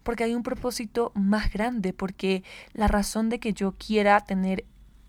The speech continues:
que, no sé, que yo quiera publicar este podcast,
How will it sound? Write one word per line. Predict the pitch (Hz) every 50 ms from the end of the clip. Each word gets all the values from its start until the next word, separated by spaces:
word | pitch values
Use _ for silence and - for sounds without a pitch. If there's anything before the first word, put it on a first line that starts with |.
| - - - -
que, | - 214 214 - - -
no | - 220 226
sé, | - 294 -
que | - - 196
yo | 202 202
quiera | 202 226 220 220
publicar | - 220 208 196 170 175 - - 202 202
este | 214 - - - -
podcast, | - 220 233 220 - - 190 175 175 180 -